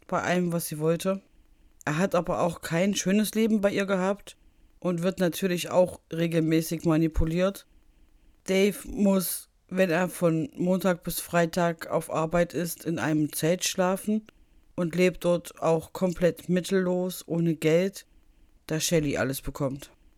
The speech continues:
Nachdem Shelly jetzt auch ihre dritte Tochter Tori bekommen hat, entwickelt sie ein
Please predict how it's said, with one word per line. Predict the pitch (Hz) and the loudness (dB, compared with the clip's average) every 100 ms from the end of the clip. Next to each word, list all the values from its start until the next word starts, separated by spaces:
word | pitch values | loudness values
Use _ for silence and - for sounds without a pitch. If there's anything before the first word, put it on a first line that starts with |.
| _ _ _ _ _ - | _ _ _ _ _ -4
Nachdem | 170 147 180 165 | -2 -2 0 0
Shelly | 156 185 185 180 | 2 4 4 4
jetzt | 170 165 - | 2 2 -2
auch | - 180 175 | 4 4 4
ihre | - 175 170 | -4 -2 -2
dritte | 160 240 226 196 | -2 0 0 0
Tochter | - 180 - 160 | 0 0 0 -4
Tori | 151 208 214 185 | 0 0 2 0
bekommen | 151 - 160 160 156 | -4 -4 0 2 2
hat, | 185 - - _ _ _ _ - | 0 -4 -14 _ _ _ _ -4
entwickelt | 190 185 220 220 208 | -2 0 2 2 0
sie | - 190 | -4 -4
ein | - 185 185 185 | 0 2 2 0